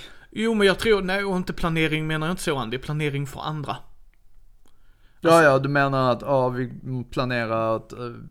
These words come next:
Speaker 1: Vi,
Speaker 2: vi
Speaker 1: vi
Speaker 2: avvika en hel, eh, eller vika en hel x antal timmar till
Speaker 1: Ja.
Speaker 2: att göra det.
Speaker 1: Ja.
Speaker 2: Men jag känner det måste man göra när man spelar brädspel också.
Speaker 1: Inte samma har för min upplevelse. Ja, det är vilka man umgås med, tror jag. Men det är därför jag känner det. Det, det,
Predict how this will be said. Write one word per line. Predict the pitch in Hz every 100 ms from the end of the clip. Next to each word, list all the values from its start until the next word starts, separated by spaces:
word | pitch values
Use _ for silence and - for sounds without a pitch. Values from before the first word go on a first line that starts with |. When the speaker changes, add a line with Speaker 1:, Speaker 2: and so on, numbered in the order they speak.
| -
Speaker 1:
Vi, | - - 160
Speaker 2:
vi | 151 185
Speaker 1:
vi | -
Speaker 2:
avvika | 135 127 123 113 - 120 117
en | 117
hel, | 120 117 107 110
eh, | 113 - -
eller | 123
vika | 117 117 117 110
en | 107
hel | 117 107 104
x | 110 -
antal | 104 110 104
timmar | 107 110 110 98
till | 160
Speaker 1:
Ja. | 123
Speaker 2:
att |
göra | 110 113 110 98
det. | - - -
Speaker 1:
Ja. | 165 - -
Speaker 2:
Men | -
jag | 143
känner | - 120
det | 151
måste | 139 -
man | 117
göra | 110
när | 104
man | 104
spelar | - 104 98
brädspel | 107 139 - 104
också. | 120 - - - - - - -
Speaker 1:
Inte | - 180 180
samma | 170 180 151 139
har | 143
för | 139 151
min | 139 123
upplevelse. | 120 131 131 131 - 123
Ja, | 131 147
det | 151
är | 151
vilka | 147 139
man | 139 143
umgås | 151 139 135
med, | 123 -
tror | -
jag. | - 135 - - -
Men | - 156
det | 156
är | 160
därför | 156 135 147
jag | 139
känner | 143 131 131
det. | -
Det, | -
det, | 185 202